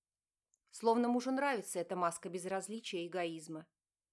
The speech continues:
И он тщательно прячет от мира себя настоящего. А если кто-то захочет узнать его ближе, другого, то Стас сделает так, чтоб он пожалел.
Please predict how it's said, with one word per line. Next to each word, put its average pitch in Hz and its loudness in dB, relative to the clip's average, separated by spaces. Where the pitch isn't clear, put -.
И - -6
он 180 -2
тщательно 220 0
прячет 175 -2
от 175 -4
мира 208 0
себя 180 -4
настоящего. 170 -4
А 165 2
если 180 0
кто-то 180 -4
захочет 180 -2
узнать 175 -2
его 175 -2
ближе, 185 -4
другого, 185 0
то 175 0
Стас 269 -2
сделает 208 -2
так, 254 0
чтоб - -6
он 196 -2
пожалел. 165 -6